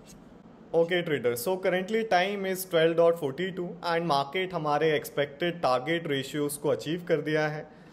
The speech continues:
So here we will be placing an exit order। So एग्जिट करेंगे, फिफ्टीन हंड्रेड क्वांटिटी फर्स्ट प्लेस करेंगे and then fifteen hundred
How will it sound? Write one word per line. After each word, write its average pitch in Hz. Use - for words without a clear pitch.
So 208
here 214
we 180
will 175
be 196
placing 160
an 160
exit 135
order। 156
So -
एग्जिट 156
करेंगे, 175
फिफ्टीन 180
हंड्रेड 160
क्वांटिटी 143
फर्स्ट 170
प्लेस 156
करेंगे 147
and 143
then 208
fifteen 170
hundred 135